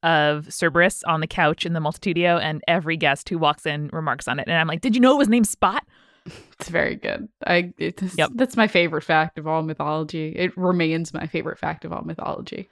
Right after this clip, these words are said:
Speaker 1: I actually remember in high school biology, one of our very favorite teachers from high school, Missus L, teaching us all about, um, chimerism in A P Bio.
Speaker 2: Yeah, and in science, a chimera is an organism that is composed of cells that are more than one distinct genotype. So in complex organisms, that basically means it has two sets of D N A.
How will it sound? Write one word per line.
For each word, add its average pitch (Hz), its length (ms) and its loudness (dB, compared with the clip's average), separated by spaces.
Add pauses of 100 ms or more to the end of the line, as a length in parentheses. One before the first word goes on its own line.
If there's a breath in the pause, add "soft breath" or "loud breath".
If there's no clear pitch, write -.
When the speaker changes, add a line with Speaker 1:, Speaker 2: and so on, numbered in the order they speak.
(140)
Speaker 1:
I 214 80 0
actually 285 200 0
remember 220 260 8
in 180 180 4
high 175 140 0
school 185 180 0
biology, 165 400 4
one 165 140 0
of 175 60 2
our 170 100 4
very 170 240 4
favorite 165 280 -2
teachers 156 380 -2
from 156 200 -4
high 151 100 -2
school, 156 200 -4
Missus 151 320 -6
L, 139 300 2 (280 loud breath)
teaching 175 340 -4
us 151 280 -2
all 151 220 4
about, 139 440 0
um, 143 260 0
chimerism 151 640 -4
in 143 400 -8 (120)
A 151 100 -6
P 175 160 -6
Bio. 151 280 -6 (260)
Speaker 2:
Yeah, 285 300 6
and 226 180 4
in 226 180 8
science, 214 440 4
a 202 120 4
chimera 185 600 2
is 175 160 0
an 185 100 2
organism 185 600 0
that 170 140 0
is 175 120 -4
composed 185 540 -2
of 190 120 0
cells 185 580 2
that 175 160 2
are 175 160 4
more 175 400 2
than 180 240 2
one 170 320 2
distinct 170 500 -4
genotype. - 560 4
So 160 240 0
in 165 140 -2
complex 175 420 0
organisms, 202 600 2
that 170 140 0
basically 180 360 0
means 165 300 0
it 160 60 -8
has 160 240 -6
two 190 260 -2
sets - 320 -2
of 151 140 -8
D 143 160 -2
N 143 120 0
A. - 300 -4